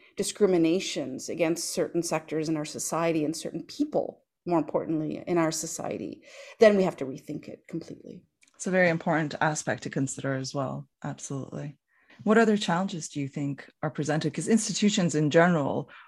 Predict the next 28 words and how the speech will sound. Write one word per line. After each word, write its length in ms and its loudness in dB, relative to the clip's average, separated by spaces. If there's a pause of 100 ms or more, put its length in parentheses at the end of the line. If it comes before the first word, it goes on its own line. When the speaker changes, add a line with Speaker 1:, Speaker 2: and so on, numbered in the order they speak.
Speaker 2:
are 80 -4
kind 220 2
of 80 0
apprehensive, 920 2 (120)
uh, 160 0 (100)
about 420 -2 (260)
group 260 4
exams 760 0
and 120 -2
these 160 -4
types 320 -2
of 200 -6 (280)
different 340 4
ways 240 6
of 140 -6
testing. 480 -4
Usually 300 -2
there's 240 -2
very 240 -2
prescribed 580 0
ways 260 -4
of 80 -8
testing 400 -4
students, 460 -6 (260)
especially 480 -2
in 60 -2
higher 280 -2
education. 680 -10